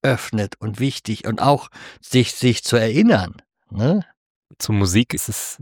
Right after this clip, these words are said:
Speaker 2: ja auch nicht ganz klar, war die Musik zuerst da oder die Sprache? Das ist so ein bisschen auch wieder die Henne-Ei-Problematik. Und es ist vielleicht auch gar nicht wichtig zu entscheiden, was zuerst da war, weil beides eigentlich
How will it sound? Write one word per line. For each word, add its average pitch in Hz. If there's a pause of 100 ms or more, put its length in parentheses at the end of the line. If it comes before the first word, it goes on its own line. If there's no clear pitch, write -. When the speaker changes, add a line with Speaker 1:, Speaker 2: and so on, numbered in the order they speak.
Speaker 2:
ja 104
auch 107
nicht 104
ganz 101
klar, 104
war 98
die 98
Musik 98
zuerst 120
da 101
oder 101
die 92
Sprache? 123 (920)
Das -
ist 98
so 107
ein 90
bisschen 101
auch 92
wieder 95 (160)
die 95
Henne-Ei-Problematik. 113 (880)
Und 104
es 107
ist -
vielleicht 110
auch 110
gar 107
nicht 101
wichtig -
zu -
entscheiden, 104
was 98
zuerst 113
da 92
war, 98
weil 95
beides 98
eigentlich 107